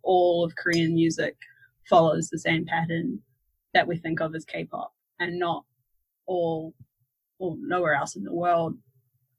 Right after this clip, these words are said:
really. Some of the other Asian countries like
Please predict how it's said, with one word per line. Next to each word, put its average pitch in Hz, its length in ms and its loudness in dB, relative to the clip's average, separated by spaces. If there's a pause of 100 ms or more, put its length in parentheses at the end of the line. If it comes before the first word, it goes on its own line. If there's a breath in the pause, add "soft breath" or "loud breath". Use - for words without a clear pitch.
really. 170 720 0 (240)
Some 214 260 4
of 180 120 -2
the 175 120 2
other 165 220 4
Asian 165 280 2
countries 165 440 -4
like 160 180 -2